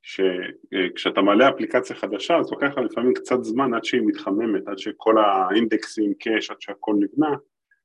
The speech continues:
ודווקא בכלים אחרים יש קונפיגורציה שאתה יכול להגדיר שפוד חדש או איי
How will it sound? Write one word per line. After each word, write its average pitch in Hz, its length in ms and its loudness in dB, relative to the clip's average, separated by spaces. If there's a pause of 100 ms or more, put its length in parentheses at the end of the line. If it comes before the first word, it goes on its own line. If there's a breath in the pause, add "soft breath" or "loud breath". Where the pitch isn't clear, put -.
(180)
ודווקא 92 1700 2
בכלים 110 600 4
אחרים 110 580 4 (100)
יש - 320 -6 (100)
קונפיגורציה 110 600 -4
שאתה 101 120 -8
יכול 101 200 -4
להגדיר 104 340 -2
שפוד - 1300 -4
חדש 107 400 -2
או 98 80 2
איי 101 80 4